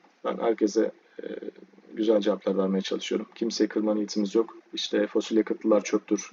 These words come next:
elektrikliler kraldır diye bir söylemimiz yok dediğimiz gibi. Yalnızca benim kullanım koşullarım için bunlar, e, gayet faydalı. E, bu şekilde yorumlarım.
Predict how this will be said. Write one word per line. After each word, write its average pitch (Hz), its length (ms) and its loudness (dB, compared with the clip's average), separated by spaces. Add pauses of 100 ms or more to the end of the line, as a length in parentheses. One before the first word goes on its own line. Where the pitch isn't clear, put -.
elektrikliler 104 680 0
kraldır 101 460 0 (380)
diye 104 180 4
bir - 60 -16
söylemimiz 117 460 2
yok 113 140 0
dediğimiz 104 340 0
gibi. 98 240 -2 (320)
Yalnızca 113 380 4
benim 110 200 4
kullanım 110 280 2
koşullarım 107 420 0
için 101 240 -4
bunlar, 98 300 -2 (580)
e, - 40 -10 (460)
gayet 104 420 2 (300)
faydalı. 101 500 2 (500)
E, - 40 -12 (1800)
bu 90 60 -2
şekilde 104 380 2
yorumlarım. 107 520 2